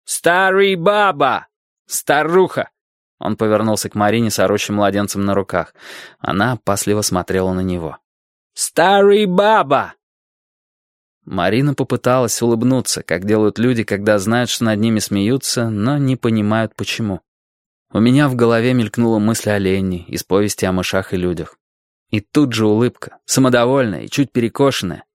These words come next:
осветила лицо Ли. Сделала его почти красивым. Он нежно поцеловал жену,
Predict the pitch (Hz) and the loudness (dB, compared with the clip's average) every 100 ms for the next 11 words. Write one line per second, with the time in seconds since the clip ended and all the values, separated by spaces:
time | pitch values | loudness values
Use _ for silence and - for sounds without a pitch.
0 | _ - - 101 87 101 110 95 87 - | _ -6 -2 -2 -2 0 0 0 -2 -2
1 | 98 95 82 _ _ _ _ - 98 113 | -2 -2 -4 _ _ _ _ -6 0 2
2 | 127 127 127 120 117 117 - 110 113 120 | 4 4 4 2 0 -2 -4 -2 -2 -2
3 | - 95 98 - _ _ _ _ _ - | -4 -4 -6 -12 _ _ _ _ _ -2
4 | 151 165 147 147 139 139 123 - 120 113 | 0 2 4 2 2 0 -2 0 2 2
5 | 107 110 104 104 87 | 2 0 -2 -4 -4